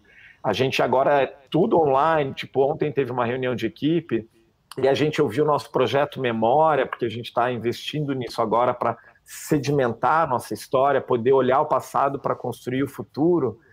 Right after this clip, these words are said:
E, e é muito lindo porque todo mundo tá presente, todo mundo contribui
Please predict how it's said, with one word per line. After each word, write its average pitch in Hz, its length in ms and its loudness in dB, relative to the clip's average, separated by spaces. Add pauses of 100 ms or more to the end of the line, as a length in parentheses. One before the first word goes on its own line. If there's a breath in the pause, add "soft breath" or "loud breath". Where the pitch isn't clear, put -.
(300 loud breath)
E, 147 600 2
e 170 80 4
é 175 60 4
muito 190 280 0
lindo 170 420 2
porque 147 920 0
todo 185 240 4
mundo 151 240 -2
tá 123 140 2
presente, 107 600 -4
todo 170 220 0
mundo 156 240 -2
contribui 127 720 -2